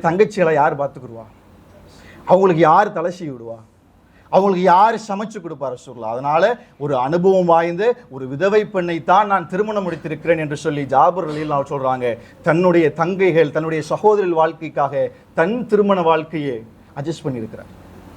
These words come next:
கடனை அடைப்பதற்கு முயற்சி செய்திருக்கிறார். இப்படியான வரலாற்று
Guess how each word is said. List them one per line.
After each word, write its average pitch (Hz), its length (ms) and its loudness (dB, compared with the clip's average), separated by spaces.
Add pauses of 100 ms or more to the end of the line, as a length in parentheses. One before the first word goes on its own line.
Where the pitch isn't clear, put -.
(720)
கடனை 254 320 4
அடைப்பதற்கு 240 560 2
முயற்சி 247 360 -2
செய்திருக்கிறார். 165 640 -4
இப்படியான 208 400 2 (400)
வரலாற்று 233 480 4